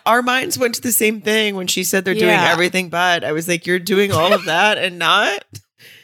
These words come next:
Speaker 2: Right,
Speaker 1: sex?"
Speaker 2: like, show her some dignity. <laughs> Stick it in. <laughs>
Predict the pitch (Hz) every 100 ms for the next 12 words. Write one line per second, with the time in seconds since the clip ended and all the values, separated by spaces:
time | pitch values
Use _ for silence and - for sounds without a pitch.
0 | - - _ _ 831 784 196 - 285 285
1 | 302 - - - - - 262 262 302 427
2 | - 254 190 - 202 262 330 226 226 403
3 | - - - 762 - 719 - 453 - -
4 | - 480 480 415 359 - - - 208 -
5 | - 147 -